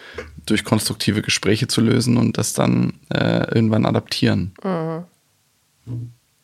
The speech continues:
Speaker 1: Kann ich mir schon vorstellen.
Speaker 2: Ja.
Speaker 1: Ist halt ein, wahrscheinlich ein Kampf von zehn Jahren. Aber die Texte, die ich gelesen habe, waren da eigentlich sehr positiv.
Speaker 2: Mhm.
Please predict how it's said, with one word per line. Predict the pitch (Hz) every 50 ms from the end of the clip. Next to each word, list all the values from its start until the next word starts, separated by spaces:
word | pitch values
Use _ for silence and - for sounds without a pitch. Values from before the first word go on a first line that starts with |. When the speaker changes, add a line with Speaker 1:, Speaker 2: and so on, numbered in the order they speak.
| _ - -
Speaker 1:
Kann | - 104
ich | 98 101
mir | 98
schon | 104 120 117 113
vorstellen. | 120 123 131 123 - - 101 101 98 101 104 - _ _ _ - -
Speaker 2:
Ja. | 190 180 170 - - _
Speaker 1:
Ist | - -
halt | - 101 - 60
ein, | 101 104 101 107 104 107 107 - - - - _ -
wahrscheinlich | 113 107 - - 104 113 110 117
ein | 113 104
Kampf | - - 101 117 120 117 -
von | - - 110 110 110 107
zehn | - - 107 110 110
Jahren. | 107 101 104 110 127 139 160 175 175 - - - - - - - - - - - - - - - - - - - - - _ -
Aber | - - 120 117 113 - - 113 110 107 107 107 107 104 104 104 - - _ _ _ _ _ _ _ _ _ _ _ _ _
die | - 104 110 101
Texte, | - - 113 - - 123
die | 110 120
ich | 110 -
gelesen | - 113 113 113 120 120
habe, | 123 117 110
waren | 113 117 113
da | 117 104
eigentlich | 107 113 110 110
sehr | - 110
positiv. | 107 - - 123 117 117 113 - - 101 98 95 - - - -
Speaker 2:
Mhm. | 214 202 190 185 180 180 180 190 202